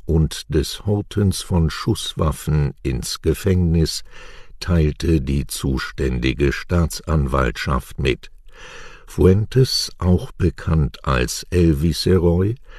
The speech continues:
hatte mit dem Juarez-Kartell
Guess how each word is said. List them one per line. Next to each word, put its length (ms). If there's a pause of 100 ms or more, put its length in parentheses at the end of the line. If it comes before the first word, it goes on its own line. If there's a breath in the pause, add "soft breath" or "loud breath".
(180 loud breath)
hatte 360
mit 300
dem 200
Juarez-Kartell 1500